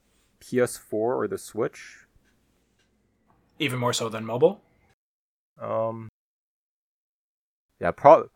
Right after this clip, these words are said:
Speaker 1: yeah, I, you know, I, I, I correct myself. I probably mobile is first, and then it's either the P S four or the Switch. But
Speaker 2: Hmm.
Speaker 1: if people could, um, just,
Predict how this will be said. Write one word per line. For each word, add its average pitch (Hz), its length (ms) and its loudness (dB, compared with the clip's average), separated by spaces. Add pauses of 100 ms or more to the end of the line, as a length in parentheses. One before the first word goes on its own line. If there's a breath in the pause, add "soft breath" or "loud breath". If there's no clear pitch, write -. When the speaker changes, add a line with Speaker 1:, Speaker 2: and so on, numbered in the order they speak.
(100)
Speaker 1:
yeah, 101 120 0
I, 92 100 6
you 98 260 -2
know, 110 160 2
I, 110 400 4
I, 143 100 -4
I 123 60 4
correct 85 440 0
myself. 87 440 -6
I - 60 -6
probably 156 360 8
mobile 90 540 0 (120)
is 92 140 -16
first, - 560 -6 (760)
and 98 140 -8
then 104 80 0
it's 95 140 -4
either 98 260 0
the 85 60 -8
P - 180 -4
S 95 140 -2
four 101 160 -4
or 92 40 -4
the 87 80 -8
Switch. - 580 -8 (440)
But 123 120 2
Speaker 2:
Hmm. 113 40 6
Speaker 1:
if 113 80 0
people 165 240 6
could, 131 300 8 (640)
um, 82 460 -2 (280)
just, 107 160 0